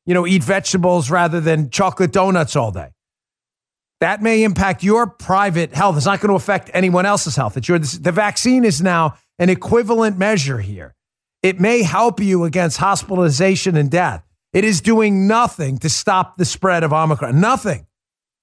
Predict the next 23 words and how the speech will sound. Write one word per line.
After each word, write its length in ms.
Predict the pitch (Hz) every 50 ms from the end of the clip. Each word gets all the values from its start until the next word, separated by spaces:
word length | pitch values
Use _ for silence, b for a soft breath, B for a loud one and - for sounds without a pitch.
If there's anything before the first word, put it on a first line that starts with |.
| _ _ _ -
Your 240 | 156 196 240 262 269
decision 480 | 220 262 - - 240 262 220 180 233
affects 440 | 226 214 - - 226 214 - - -
you, 160 | 220 262 262
not 200 | 214 190 190 214
other 140 | 226 220 220
people. 480 | 175 202 226 233 - 160 131 71 - _ _ _ _ _ _ _ _ _ _ _ _ _ _ _ _ _ _ _ _ _ _ _ _ _ _
So 160 | - - 247
what's 300 | 226 196 277 294 285 -
the 100 | - 277
point 300 | 190 - - 285 277 277 269
of 60 | 254
the 60 | 254
mandate 600 | 214 240 269 302 320 302 254 233 180 160 135 -
then, 240 | 156 131 107 90 95
if 120 | 135 123
it's 160 | 196 202 -
a 60 | 226 -
personal 460 | - 214 247 262 - - 247 247 233
decision? 600 | 202 226 - - 269 285 269 170 160 117 - - _ _ _ _ _ _ _ _ _ _ _ _ _
What's 300 | - - 262 254 - -
the 100 | - 262
point? 560 | - 262 - 330 359 339 240 156 113 - -